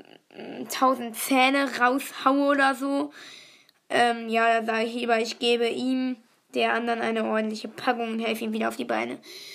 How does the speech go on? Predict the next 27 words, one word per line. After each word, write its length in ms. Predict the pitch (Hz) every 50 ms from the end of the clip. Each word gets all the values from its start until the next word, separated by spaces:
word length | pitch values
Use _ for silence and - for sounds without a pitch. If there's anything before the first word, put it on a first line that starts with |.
| - - -
Frage 280 | - - - 247 247 262
neun 240 | 277 294 311 339 359
von 260 | - 349 330 330 311
zehn. 500 | - - 330 320 285 233 214 220 220 - _ _ - - - 311 294 247 220
Wie 380 | 262 254 240 247 339 381 415
fühlst 540 | 415 - - - 359 381 403 427 415 - -
du 80 | 285 254
dich, 380 | 247 240 247 277 311 - - - - - - - -
wenn 140 | 247 254
du 80 | 262 269
bei 180 | 240 247 247 247
Showdown 640 | - - - - 277 294 311 311 302 302 302 294
gewinnst? 600 | 285 262 233 254 233 214 220 214 - - - - - - - - _ _ _ - - - - -
Ich 160 | - 285 254
überlege 480 | 277 262 277 269 277 294 311 285 277 254
einfach, 520 | - 240 240 247 233 - 269 254 247 247
wie 120 | 269 262 262
ich 40 |
noch 160 | 262 277 269 240
besser 280 | 262 277 269 294 247
werden 220 | 240 226 226 220 220
kann. 320 | - - - - 269 220 - _ - - - -
Ich 160 | - 269 -
freu 260 | - - - 269 269
mich 240 | 277 285 294 277 285
riesig. 520 | 320 339 339 339 339 240 233 233 - - - _ -
Jungspower. 1400 | - 247 247 349 392 403 415 302 - - - - - - - 269 262 240 233 233 226 214 208 202 202 196 220